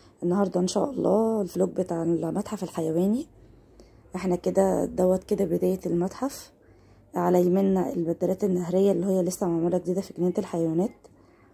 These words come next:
وده كده مدخل المتحف. في جنينة كده في الأول، بعد كده بندخل المتحف كده. دي البوابة، بنبتدي من ناحية اليمين. هما متقسمين جهتين، ناحية الدخول وناحية الخروج.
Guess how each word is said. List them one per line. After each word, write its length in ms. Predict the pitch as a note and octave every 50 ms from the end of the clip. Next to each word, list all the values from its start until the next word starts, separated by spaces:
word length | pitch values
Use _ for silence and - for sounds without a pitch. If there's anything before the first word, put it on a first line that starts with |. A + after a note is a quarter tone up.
| _ - - - - - - _ _ - - - - -
وده 160 | F#3 F3 F#3
كده 260 | F#3 - F3+ F3 E3
مدخل 280 | D#3+ F#3 F3+ - - F#3+
المتحف. 680 | F3 E3+ E3+ E3+ F3 F3 - - D4+ - - - - - _ _ _ _ _ _ _ _ _ _ _ _ _ _ _ _ _ _ _ _ _ _ _ _ _ _ _ _ _ _ _
في 140 | - G3+ F#3+
جنينة 360 | D#3+ F3+ E3+ F#3 F3+ F3+ F3
كده 240 | F3 - F#3 F3 F#3
في 120 | F3+ -
الأول، 600 | D#3+ D#3 D#3 - - F3+ F#3 F#3 G#3 B3+ C#4+ D#4 - - _ _ _ _ _ _ _ _ _ _ _ _ _
بعد 180 | - G3 F#3+ F3+
كده 220 | F3+ - F#3+ F#3
بندخل 320 | F3 E3+ F3+ F#3 - - F#3
المتحف 480 | E3 D#3 D#3+ E3+ F#3 - - E3 -
كده. 320 | - - - - G#3 B3 D4+ - _ _ _ _ _ _ _ -
دي 80 | F#3
البوابة، 540 | G3 - F3+ F3 E3 E3+ F3+ G3 G#3 B3+ C4+
بنبتدي 460 | B3+ - F3+ E3+ - - F3+ E3+ F#3+
من 160 | F#3+ F3+ F3
ناحية 260 | E3+ F3+ - G3+ F#3 F#3
اليمين. 540 | F#3 E3+ E3+ E3 E3 F3 F3+ F#3+ A3+ C#4 D#4 - _ _ _ _ _ - _ _ _
هما 160 | F#3+ F#3+ G3+
متقسمين 600 | G3 F#3+ F#3 F3+ F3+ - - - E3 F#3 G3+ G3+
جهتين، 420 | F#3+ F#3+ F#3+ F3+ - G#3 A#3 C4 A#3
ناحية 260 | G#3 G#3 - G#3 - -
الدخول 440 | F#3+ - - F3+ - - B3 C4+ B3+
وناحية 320 | A3 G#3+ G#3+ - G#3+ F#3+ -
الخروج. 380 | E3 - - F3 F#3 A3+ C4+